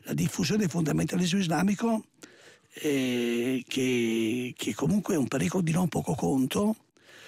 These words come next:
potrebbe portare l'Africa a un bagno di sangue tremendo. E, e poi comunque il fatto perché la Madonna sia apparsa in Giappone è ben strano.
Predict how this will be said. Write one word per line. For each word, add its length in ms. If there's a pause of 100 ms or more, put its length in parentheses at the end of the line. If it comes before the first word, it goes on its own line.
(180)
potrebbe 320
portare 360
l'Africa 340
a 60
un 80
bagno 220
di 100
sangue 340
tremendo. 680 (760)
E, 260 (160)
e 240
poi 300
comunque 840 (360)
il 100
fatto 440
perché 260
la 60
Madonna 200
sia 140
apparsa 260
in 60
Giappone 400
è 40
ben 180
strano. 760